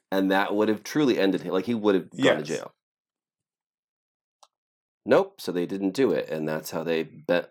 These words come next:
Speaker 1: over. Mm-mm. No, I
Speaker 2: Like, I
Speaker 1: don't,
Speaker 2: love how
Speaker 1: mm-mm.
Speaker 2: people are like, "Oh, well, he
Speaker 1: Forgotten,
Speaker 2: can
Speaker 1: I haven't
Speaker 2: change."
Speaker 1: forgotten anything.
Speaker 2: When has he shown you that he's changed?
Speaker 1: That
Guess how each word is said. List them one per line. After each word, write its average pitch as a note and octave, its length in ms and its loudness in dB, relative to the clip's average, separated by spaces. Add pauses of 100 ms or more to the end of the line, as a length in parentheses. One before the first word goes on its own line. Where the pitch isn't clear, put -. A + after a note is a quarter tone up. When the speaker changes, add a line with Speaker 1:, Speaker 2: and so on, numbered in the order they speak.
Speaker 1:
over. D#2 600 -4 (460)
Mm-mm. D2 540 -6
No, F3 420 -4
I - 60 -8
Speaker 2:
Like, E3+ 100 4
I - 60 4
Speaker 1:
don't, F3 80 2
Speaker 2:
love G3+ 120 4
how A3 80 -2
Speaker 1:
mm-mm. G3+ 40 -8
Speaker 2:
people G#3+ 180 -8
are - 20 -8
like, F3 240 0
"Oh, B3 100 -2
well, - 0 -
he B3 100 -2
Speaker 1:
Forgotten, - 260 -2
Speaker 2:
can C4 80 -4
Speaker 1:
I - 60 -4
haven't A3+ 140 -2
Speaker 2:
change." G3 120 0
Speaker 1:
forgotten G#3+ 300 2
anything. - 380 -8
Speaker 2:
When A3 240 0
has B3 160 2
he A3+ 140 0
shown A#3 220 2
you A3 80 0
that G#3 140 4
he's G3 180 -4
changed? F#3 500 2
Speaker 1:
That A3+ 140 0